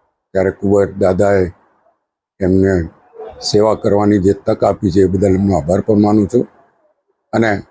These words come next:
આજના દિવસે કુબેર દાદા પાસે પ્રાર્થના કરું છું કે દરબાવતી વિધાનસભામાં આવતા તમામ નાગરિક પર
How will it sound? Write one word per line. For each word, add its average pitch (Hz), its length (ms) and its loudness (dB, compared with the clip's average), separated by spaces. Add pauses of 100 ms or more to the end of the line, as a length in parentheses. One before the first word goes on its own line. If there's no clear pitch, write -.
(320)
આજના 107 320 0
દિવસે 101 480 4
કુબેર 101 360 2
દાદા 98 480 0 (300)
પાસે 95 400 0
પ્રાર્થના 98 480 -2
કરું 101 300 0
છું 113 180 0 (960)
કે 107 100 0 (580)
દરબાવતી 107 600 0
વિધાનસભામાં 104 920 0
આવતા 95 260 0
તમામ 101 400 0
નાગરિક 98 460 2 (100)
પર 98 240 0